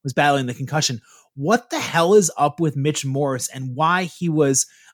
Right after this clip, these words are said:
on the field as an active member of the fifty-three and didn't see a single rep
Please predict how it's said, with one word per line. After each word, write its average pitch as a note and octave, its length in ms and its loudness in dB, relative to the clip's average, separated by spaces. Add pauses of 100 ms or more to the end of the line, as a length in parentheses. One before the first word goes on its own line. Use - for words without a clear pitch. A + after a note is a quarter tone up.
(100)
on G#3 260 4
the A#3 80 2
field E3 560 2
as D3 220 0
an C#3+ 120 -8
active E3+ 420 -2
member D#3 280 2
of C#3+ 60 0
the C#3 80 -4
fifty-three D3 640 -4
and B2+ 140 -4
didn't E3+ 200 0
see D#3+ 200 -2
a D3 60 0
single C#3 400 0
rep B2 280 0